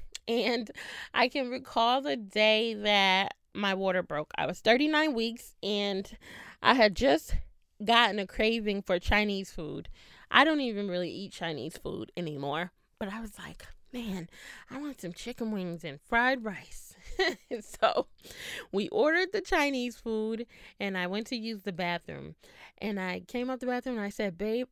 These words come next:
I think my water is breaking because I used the bathroom and wiped myself already and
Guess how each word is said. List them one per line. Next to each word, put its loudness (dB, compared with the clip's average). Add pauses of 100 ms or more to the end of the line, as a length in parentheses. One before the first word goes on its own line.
I -12 (120)
think -4
my -2
water -4
is -2
breaking -4 (420)
because -4
I 0
used -2
the 0
bathroom 0
and -2
wiped -4
myself -4
already -4 (640)
and -6